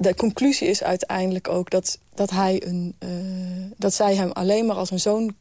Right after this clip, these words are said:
kan beschouwen en dat dat ook het enige is wat ze zou willen. En dat, eh, en daar moet hij het dan mee doen. Daar heeft hij het uiteindelijk ook weer moeilijk mee. Dat, dat wilde hij eigenlijk niet. Hij wil als een, ja,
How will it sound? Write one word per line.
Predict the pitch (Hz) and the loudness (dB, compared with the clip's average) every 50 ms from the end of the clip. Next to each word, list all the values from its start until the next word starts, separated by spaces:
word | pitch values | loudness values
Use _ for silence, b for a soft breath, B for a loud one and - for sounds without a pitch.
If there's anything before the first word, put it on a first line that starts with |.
| _ | _
kan | - - 180 175 175 | -2 -2 0 0 -2
beschouwen | 170 175 - - - 170 165 170 175 175 | -2 -4 -4 -4 -2 -2 -2 -2 -4 -4
en | 175 | -4
dat | 175 180 - | -4 -4 -4
dat | 180 180 - | -6 -6 -4
ook | 180 180 | -4 -4
het | - 180 - | -6 -6 -2
enige | 190 190 196 196 196 185 - | 0 0 2 2 2 0 0
is | - 175 | -4 -4
wat | - 175 170 - | -4 -6 -6 -4
ze | - 175 | -4 -4
zou | 170 - 180 175 170 | -2 0 0 2 2
willen. | 202 202 175 165 165 B B B B B B B B B B B B B B B B - | 2 2 2 0 -4 B B B B B B B B B B B B B B B B -4
En | - 196 185 180 | 0 0 2 2
dat, | 175 196 180 - - - - | 2 2 0 0 -2 -4 -2
eh, | - 175 175 175 175 175 175 175 170 - - - - | -2 -2 0 0 0 -2 -2 -2 -4 -4 -2 0 2
en | 208 | 2
daar | 196 196 190 | 4 4 4
moet | 202 208 208 - | 4 2 0 0
hij | - 185 180 | 0 0 0
het | 185 180 | 0 0
dan | - 185 180 | 0 0 0
mee | 180 170 170 | 0 0 0
doen. | 160 - 240 254 | 0 -2 -2 0
Daar | 226 185 | 0 0
heeft | 180 180 180 - | 0 0 0 2
hij | 185 190 | 2 2
het | 190 196 | 2 2
uiteindelijk | - 180 - - 175 175 175 170 - | 0 0 0 0 0 0 -2 -2 -2
ook | 196 196 - | -2 -2 0
weer | - 202 190 | 0 0 2
moeilijk | 190 185 196 208 214 208 208 196 | 4 4 4 4 2 2 0 0
mee. | 190 185 185 190 208 | 0 0 0 0 0
Dat, | 202 180 180 | -2 -4 -4
dat | - 180 165 | -6 -6 -4
wilde | 160 160 - 175 - | -2 -2 -2 0 0
hij | - - | 0 0
eigenlijk | 170 202 202 - 196 196 190 | 0 -2 -4 -4 -6 -4 -2
niet. | 185 185 208 226 | -2 -2 -2 -4
Hij | - 175 156 - | -6 -8 -8 -8
wil | 175 165 - | -8 -8 -8
als | - 160 - | -8 -8 -8
een, | - 175 170 180 180 | -6 -6 -6 -6 -6
ja, | 185 180 147 | -6 -8 -8